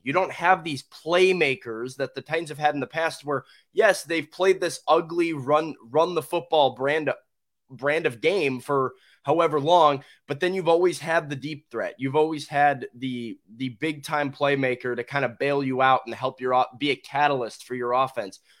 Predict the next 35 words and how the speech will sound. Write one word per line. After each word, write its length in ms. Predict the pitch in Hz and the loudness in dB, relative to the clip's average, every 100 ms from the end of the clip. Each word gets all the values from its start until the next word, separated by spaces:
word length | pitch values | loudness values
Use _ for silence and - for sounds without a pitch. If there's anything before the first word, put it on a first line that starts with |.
| _ - | _ -8
You 100 | 131 | -2
don't 180 | 170 | -2
have 340 | - 147 135 113 | 0 4 4 2
that. 340 | 123 139 147 | 2 0 0
They've 180 | 123 113 | -4 -6
seen 340 | - - 151 | -8 -6 -4
the 100 | 170 | -4
play. 400 | 143 139 120 113 | -4 0 0 0
They 180 | 123 123 | -2 -4
know 300 | 123 127 151 | -2 0 0
that 200 | 156 147 | 0 -2
there's 220 | 135 127 | -4 -4
a, 120 | 123 107 - | -4 -4 -4
a, 140 | 117 - | -4 -4
a 60 | 107 | -6
cap 480 | - - 139 135 - | -10 0 0 0 -6
to 100 | 110 | -12
this 300 | 101 95 - | -10 -12 -10
in 80 | 104 | -8
a 40 | |
lot 220 | 95 92 | -6 -6
of 60 | 92 | -6
ways. 320 | 92 104 131 - _ _ _ _ _ | -6 -6 -8 -16 _ _ _ _ _
And 200 | 147 160 | 0 0
so 260 | - 170 160 | 2 4 4
it's, 200 | 139 - _ _ | 2 -4 _ _
how 280 | - 147 180 | -2 4 4
can 300 | 190 202 160 | 2 -4 -8
we 500 | 143 165 143 135 135 _ _ | -6 -2 -2 -2 -6 _ _
get 260 | 101 156 160 | -4 -4 -2
to 80 | 170 | -8
the 100 | 160 | -10
playoffs, 460 | 139 147 135 127 | -4 0 2 0
stay 360 | - - 151 165 | -4 -4 -2 -2
competitive, 840 | 156 156 107 151 151 110 98 110 | -4 -12 -8 -4 -4 -4 -8 -10